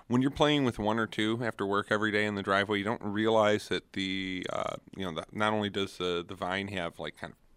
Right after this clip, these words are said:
small hairs on it that can get really rough when you're stripping a bunch of these, uh, but they also get kinda sticky, and it can kinda really, um, give you kind of a rash, kind of a little bit of a, a reaction on your hand. So have some good gloves on, whether it's, like,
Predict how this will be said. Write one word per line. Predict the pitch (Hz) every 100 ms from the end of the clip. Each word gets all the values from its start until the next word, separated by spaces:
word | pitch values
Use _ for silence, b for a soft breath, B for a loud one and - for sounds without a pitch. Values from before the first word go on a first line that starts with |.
| _
small | - - 95 78
hairs | - 107 98 104 107
on | 107
it | 127 - -
that | 110
can | 104
get | 113 110
really | 113 110 104
rough | 104 104 -
when | 104
you're | 98
stripping | - 104 - 104
a |
bunch | 101 104 -
of | 101
these, | 101 101 B B B
uh, | 90 98 98
but | 98 98
they | 101 101 101 -
also | 92 95 98
get | 92 -
kinda | - 92
sticky, | - - 95 - 92 92
and | 92
it |
can | - 95
kinda | - 98
really, | 95 110 127 120 107 - B B B B -
um, | 95 95 95 95 95 95 -
give | 101
you | 113
kind | 113 117
of |
a | 98
rash, | 87 104 127 - - - _ -
kind | 95 90
of |
a | 92
little | 95 98
bit | 95
of | 95
a, | 95 90 90 -
a |
reaction | 95 95 95 98 - 90
on | 82
your | 87
hand. | 95 76
So | - 98
have | 127 143
some | 143 113
good | 101 110 90
gloves | - 98 95 90
on, | 76 73
whether | 87 98 95
it's, | -
like, | 87